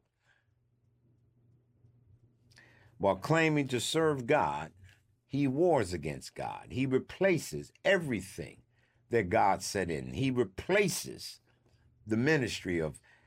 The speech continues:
the, the ministry of Christ with the ministry of men. He, he replaces the apostle, the prophet, the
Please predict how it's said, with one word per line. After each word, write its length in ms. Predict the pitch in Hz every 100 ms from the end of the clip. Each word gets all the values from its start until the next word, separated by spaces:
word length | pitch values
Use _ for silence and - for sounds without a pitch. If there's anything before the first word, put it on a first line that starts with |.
| _
the, 140 | 87 95 98
the 160 | 92
ministry 520 | 120 147 147 117 120
of 140 | 104 95
Christ 480 | - 151 107 98 117
with 120 | 101
the 80 | 110
ministry 460 | 131 131 - 123
of 120 | 95
men. 540 | 85 92 117 139 78 60 67
He, 320 | 101 113 92 - -
he 160 | 131 127
replaces 840 | 117 - - 190 180 - 73 69
the 100 | 82
apostle, 640 | 82 - 151 143 - 76 65
the 80 | 64
prophet, 500 | _ 143 131 - 58
the 200 | 76